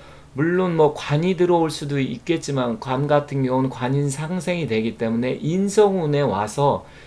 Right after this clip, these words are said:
실질적으로 검찰총장에 올랐고 인성운이라는 것은 도장 인자를 쓰는데 옛날에는 인수라고 했습니다. 관리들이 어느 정도 자기가 결재권을 가지려고 하면 인성운이 강하게 와야 되기 때문에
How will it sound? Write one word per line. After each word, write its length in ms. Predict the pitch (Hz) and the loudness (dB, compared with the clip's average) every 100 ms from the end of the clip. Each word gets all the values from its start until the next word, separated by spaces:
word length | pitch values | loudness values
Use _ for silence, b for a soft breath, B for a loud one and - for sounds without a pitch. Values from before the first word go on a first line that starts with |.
| B | B
실질적으로 800 | - 208 202 202 196 180 156 147 | -4 -2 -2 -4 -4 4 4 4
검찰총장에 880 | 131 127 135 147 139 190 190 185 165 | 0 -4 0 -2 -2 -4 0 0 0
올랐고 1000 | 110 117 131 127 - 113 131 175 190 - - - | 0 2 2 0 0 2 4 2 -2 -14 -14 -6
인성운이라는 960 | 147 175 180 170 160 139 147 139 135 | -2 0 2 4 4 2 2 2 2
것은 300 | 123 127 131 | 0 -2 -4
도장 440 | - 123 147 139 127 | -4 -4 0 2 0
인자를 400 | 123 135 120 113 | -2 -2 0 -2
쓰는데 640 | - 160 120 123 110 101 | -4 -4 -2 -2 -2 -2
옛날에는 520 | 123 143 135 127 117 | -2 0 0 0 0
인수라고 540 | 135 156 160 175 160 117 | 0 -2 -2 -2 0 0
했습니다. 540 | 117 113 101 98 90 B B B - | -2 -6 -4 -6 -8 B B B -10
관리들이 840 | - 131 151 147 135 139 175 202 B B B | -2 0 2 4 4 4 2 0 B B B
어느 240 | 110 139 | -2 0
정도 280 | 147 147 139 | 0 0 0
자기가 500 | 131 120 120 117 120 | -2 -4 -4 -2 -4
결재권을 600 | - 117 131 175 151 139 | -2 -4 -2 -2 0 0
가지려고 500 | 131 113 117 113 104 | -2 -6 -2 -2 -2
하면 460 | 131 139 123 131 90 B B - | -2 -2 0 -2 -2 B B -6
인성운이 500 | 131 156 165 156 127 | -4 -2 0 2 0
강하게 360 | 113 120 127 | -2 -2 -2
와야 260 | 123 110 117 | 0 0 0
되기 220 | 107 104 | -2 -6
때문에 500 | 110 104 113 147 202 | -6 -4 0 0 -2